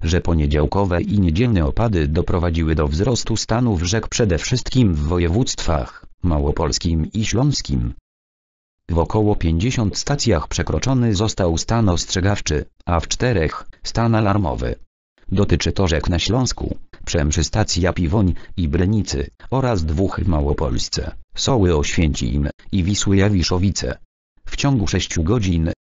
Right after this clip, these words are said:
jak wskazał Walijewski, poziom na przykład Soły podniósł się o metr.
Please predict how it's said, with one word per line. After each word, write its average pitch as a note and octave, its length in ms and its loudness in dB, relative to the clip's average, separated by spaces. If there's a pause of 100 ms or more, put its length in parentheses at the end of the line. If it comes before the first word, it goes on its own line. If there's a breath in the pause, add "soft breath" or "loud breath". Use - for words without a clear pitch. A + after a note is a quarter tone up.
(100)
jak D#2+ 260 -2
wskazał E2+ 480 0
Walijewski, E2 720 -2 (240 loud breath)
poziom A2 420 2
na F2+ 100 0
przykład A#1+ 600 -4 (520)
Soły B2 360 4
podniósł F#2+ 580 2
się D#2 200 -2
o D2 80 2
metr. C2 360 -2